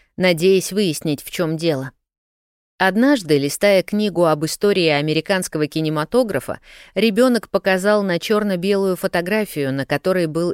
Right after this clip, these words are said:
изображен Джимми Стюарт рядом с неизвестным и безымянным мужчиной. «Вот Джимми», — сказал мальчик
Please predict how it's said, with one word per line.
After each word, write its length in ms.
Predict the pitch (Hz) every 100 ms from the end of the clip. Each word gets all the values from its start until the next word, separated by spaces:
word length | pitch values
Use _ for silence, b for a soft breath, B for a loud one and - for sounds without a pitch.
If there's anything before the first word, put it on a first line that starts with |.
| -
изображен 840 | 202 160 170 160 156 156 185 180
Джимми 480 | 143 151 190 175 165
Стюарт 680 | - - 233 226 175 - -
рядом 380 | 170 175 170
с 120 | 160 -
неизвестным 840 | 185 170 156 160 202 208 156 143 -
и 140 | 202
безымянным 800 | 165 180 156 170 165 160 165 165
мужчиной. 680 | 160 160 165 - 135 110 - _ _ _ _ _ _ _
«Вот 380 | - 202 254 285 147
Джимми», — 640 | 143 180 240 220 156 - _ _ _ _
сказал 500 | - - 180 160 160
мальчик 480 | 170 220 240 156 -